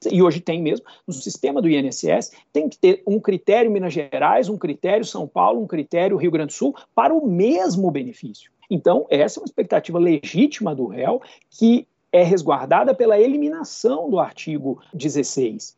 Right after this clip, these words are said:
A outra expectativa legítima do réu, resguardada pela eliminação do artigo dezesseis, é a solução definitiva da controvérsia. Uma vez que se tenha uma ação civil pública que diga, com eficácia erga omnes, que aquela questão é improcedente,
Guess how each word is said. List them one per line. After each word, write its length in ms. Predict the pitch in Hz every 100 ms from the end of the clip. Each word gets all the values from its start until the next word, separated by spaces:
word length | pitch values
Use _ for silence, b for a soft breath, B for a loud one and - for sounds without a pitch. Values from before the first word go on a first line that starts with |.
| _ -
A 120 | 151
outra 340 | 233 - 254
expectativa 580 | 214 - 202 175 - 185
legítima 920 | 190 220 185 117 143 311 - 226 170
do 120 | 123
réu, 540 | 98 123 175 262 - 135 B _ 151
resguardada 680 | - 156 139 131 131 160 269
pela 160 | 175 170
eliminação 600 | 156 147 139 123 151 139
do 60 |
artigo 280 | 123 - 135
dezesseis, 640 | - 110 - 117 147 311 - B
é 60 | 196
a 60 | 214
solução 300 | 277 208 269
definitiva 480 | 262 294 - 277
da 80 | 277
controvérsia. 720 | 277 269 311 226 233 - - - b
Uma 180 | 196 190
vez 240 | 143 -
que 60 | -
se 160 | - 247
tenha 480 | - 185 180 135 - B
uma 180 | 160 165
ação 180 | 147 185
civil 180 | - 214
pública 380 | 180 170 143 147
que 160 | 208
diga, 420 | 139 156 147 - - B
com 180 | - 156
eficácia 520 | 143 - 180 226 254
erga 200 | 214 254
omnes, 460 | 180 160 143 127 -
que 120 | 127
aquela 300 | - 208 214
questão 360 | 175 - 147
é 80 | 143
improcedente, 1400 | 139 254 370 359 190 196 - 175 240 185 277 - -